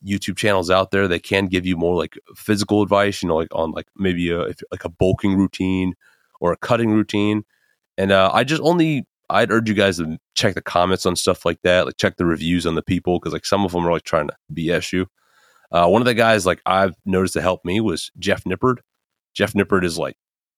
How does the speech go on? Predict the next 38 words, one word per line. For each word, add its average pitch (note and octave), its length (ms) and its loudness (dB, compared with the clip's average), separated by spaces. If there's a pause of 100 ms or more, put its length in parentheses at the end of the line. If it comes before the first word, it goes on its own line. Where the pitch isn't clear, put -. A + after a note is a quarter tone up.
(220)
dude G#2 180 2
is F2+ 80 -2
pretty G2+ 200 0
solid. F2 360 2
He's D#2+ 120 -6
very F2 200 0
scientific F2+ 560 -2
with E2 100 -8
what F2 120 -4
he D#2+ 60 -6
does. E2+ 180 -4
He's A#2 160 -2
a - 20 -2
shorter E3 300 2
guy, F#2+ 300 2
so F#2+ 120 -8
he F#2 80 -4
can F2 160 -6
build E2 260 -6
more, E2 140 -4
like, D#2 220 -8
muscle - 260 -2
mass, F2+ 400 2 (460)
uh, C2+ 140 -6
need F2 200 -4
be. E2+ 260 -4 (420)
But, E2 120 -4
uh, E2 220 -6 (100)
he's G2 320 -4
very, F#2+ 480 2
he's F#2+ 300 -4
very F#2+ 500 0
specific - 520 -6
with, - 140 -16
like, D2+ 220 -8
his - 180 -12
workout G2 400 2
routine, F#2 480 0